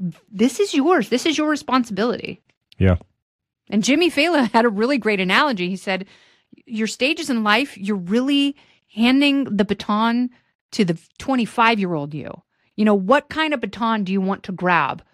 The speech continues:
Speaker 1: from this stage of your life?"
Speaker 2: Yeah.
Speaker 1: Do you wanna grab one from a responsible person who actually did the work and accomplished something,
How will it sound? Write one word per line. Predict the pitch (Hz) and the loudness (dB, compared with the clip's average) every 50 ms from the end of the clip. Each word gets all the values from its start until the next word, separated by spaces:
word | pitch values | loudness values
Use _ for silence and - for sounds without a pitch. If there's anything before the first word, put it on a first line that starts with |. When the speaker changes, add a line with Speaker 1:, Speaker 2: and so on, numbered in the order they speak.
| _ _ _ _ | _ _ _ _
Speaker 1:
from | - 220 208 196 | -2 2 4 4
this | 196 190 | 4 2
stage | - - 196 185 170 170 | 2 0 0 0 0 0
of | |
your | 175 170 | -2 -2
life?" | 160 156 156 - - - - _ _ _ _ | -2 -2 -4 -6 -8 -12 -20 _ _ _ _
Speaker 2:
Yeah. | 117 107 95 - - | -2 -2 -2 -2 -4
Speaker 1:
Do | - 226 | -4 -2
you | |
wanna | 220 233 226 220 | -2 -2 -2 -2
grab | 190 208 208 214 226 | 0 2 2 2 2
one | 226 220 220 | 0 -2 -4
from | 208 - 208 190 190 | -4 -4 -4 -4 -4
a | 180 | -4
responsible | 175 170 - - - 208 214 226 220 - 202 180 | -6 -8 -8 -6 -4 -2 -2 -2 -2 -2 -4 0
person | - 196 202 202 - 262 262 254 | 0 0 0 0 0 -2 0 0
who | 254 208 | 2 2
actually | 196 190 190 - - 202 185 | 2 2 2 0 -2 -4 -4
did | 170 151 185 170 170 | -4 -4 -6 -6 -4
the | |
work | 175 175 196 208 208 | -2 -2 -2 0 -2
and | 202 | -4
accomplished | 170 - 185 185 185 - - - | -2 0 0 -2 0 -2 -4 -2
something, | 277 262 - 294 285 285 285 | -2 -2 0 0 0 0 0